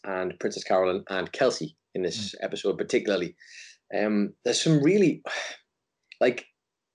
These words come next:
Speaker 1: highlighted more, I guess, nowadays, but there's some really inappropriate, um, like, physical touching of the women in this episode. Rutabaga, when Carolyn comes in the, in the cupboard,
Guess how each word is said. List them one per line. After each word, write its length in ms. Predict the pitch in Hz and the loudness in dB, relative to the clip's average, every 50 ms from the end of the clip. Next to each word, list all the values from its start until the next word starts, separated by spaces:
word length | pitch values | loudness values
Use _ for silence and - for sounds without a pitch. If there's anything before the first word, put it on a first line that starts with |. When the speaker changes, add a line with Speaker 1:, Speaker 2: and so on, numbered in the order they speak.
| _ _ - - - | _ _ -20 -16 -10
Speaker 1:
highlighted 440 | - - 143 160 180 175 135 127 127 | -2 2 4 6 6 6 6 4 4
more, 180 | 127 127 123 113 | 4 4 4 4
I 20 | |
guess, 220 | 123 107 - - | 2 0 0 -2
nowadays, 460 | 120 123 135 117 90 80 85 101 - - - | -2 0 0 0 0 2 0 0 0 -2 -2
but 120 | - 113 - - _ _ _ | -4 -4 -4 -6 _ _ _
there's 180 | - 123 - - | -4 -4 -2 -2
some 180 | - 143 131 117 107 | -2 -2 -2 0 0
really 360 | 117 151 170 147 120 117 - - | 2 2 4 4 2 2 0 0
inappropriate, 680 | 131 131 120 - - - 120 113 - - 107 104 104 - _ - | 0 0 0 0 2 2 2 2 4 2 2 2 0 -2 _ -2
um, 340 | 110 107 104 101 95 92 - - | 0 0 0 0 -2 -4 -4 -6
like, 160 | 107 - - - - - - | -8 -8 -10 -16 -10 -2 2
physical 420 | 151 135 120 135 - 123 123 117 | 2 2 4 2 2 2 0 0
touching 500 | 120 - 143 139 - - 139 107 92 - _ _ _ _ - | 0 0 -2 -2 0 0 0 0 0 -2 _ _ _ _ -8
of 80 | 101 | -4
the 100 | - 104 | -2 0
women 340 | 104 117 113 104 87 85 - _ _ - | 2 2 2 0 -2 -4 -8 _ _ -6
in 100 | - 104 | -4 -2
this 140 | 98 - | 0 0
episode. 400 | 107 - - 90 104 98 92 85 - - _ _ _ _ - - - - - | 0 -2 -2 0 0 0 0 0 -2 -8 _ _ _ _ -18 -18 -16 -6 -2
Rutabaga, 600 | 123 127 139 135 131 135 131 123 110 98 - - _ | 2 4 4 4 6 6 6 6 4 2 -2 -4 _
when 160 | - 98 98 104 | -8 -8 -4 -2
Carolyn 340 | - 120 120 117 110 104 | 2 2 2 2 0 0
comes 200 | 104 113 110 104 101 | -2 -4 -2 -2 -2
in 60 | 104 | -2
the, 140 | 104 101 - - | -2 -4 -4 -4
in 140 | - 104 101 | -2 -2 0
the 100 | 101 104 | 0 -2
cupboard, 340 | - - 98 98 90 80 | 0 0 0 0 0 -2